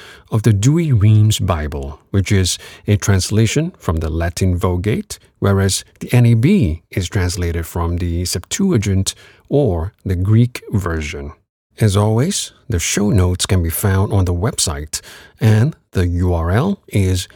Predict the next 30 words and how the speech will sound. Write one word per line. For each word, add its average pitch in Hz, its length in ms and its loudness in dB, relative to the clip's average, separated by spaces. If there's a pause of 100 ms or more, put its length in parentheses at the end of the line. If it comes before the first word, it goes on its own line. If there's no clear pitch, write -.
(160)
w 85 320 -2
w 85 340 -2
w 87 500 -2
dot 85 380 -4 (320)
setting 101 380 0
apart - 560 -4 (100)
dot 95 240 -2
com, 82 460 0 (300)
and 95 200 2
setting 170 320 0
apart 104 600 -4
is 107 480 0 (100)
one 80 300 -4
word, 76 360 -8 (540)
or 180 320 0
resources 139 680 2
used, 117 600 4
for 104 180 -4
example, 95 640 0
the 90 140 -2
scripture 98 460 -2
verses, 90 720 -2 (340)
the 90 300 -2
reflection 98 540 -2
questions, 104 800 -2 (220)
YouTube 110 440 2
links 143 360 2
where 95 280 0
subtitles 101 640 -2
of 95 180 -4